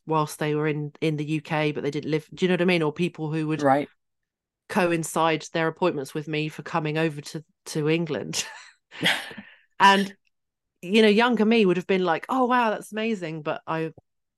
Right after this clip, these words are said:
Speaker 1: I was not interested.
Speaker 2: Mm-hmm. S-, so, so through that, what would you say is the best piece of advice that anyone has ever given you?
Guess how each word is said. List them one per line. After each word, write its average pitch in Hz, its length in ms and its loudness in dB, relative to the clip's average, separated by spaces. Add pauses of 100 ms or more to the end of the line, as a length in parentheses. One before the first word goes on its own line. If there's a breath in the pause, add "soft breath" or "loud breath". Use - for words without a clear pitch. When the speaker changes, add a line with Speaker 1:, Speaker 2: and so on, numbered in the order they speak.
(120)
Speaker 1:
I 170 80 -6
was 165 200 -8
not 175 200 -4
interested. 165 600 -10 (640)
Speaker 2:
Mm-hmm. 135 500 0 (1500)
S-, - 180 -8 (260)
so, 160 560 6 (560)
so 175 220 0
through 220 400 -4
that, 175 160 6
what 190 120 6
would 185 180 -4
you 180 120 -6
say 160 400 0
is 151 260 -4
the 139 120 -4
best 151 440 0
piece 170 320 -10
of 147 240 0
advice 123 760 0 (160)
that 147 180 0
anyone 151 380 0
has 127 160 -2
ever 127 260 -4
given 107 440 -8
you? 65 280 -12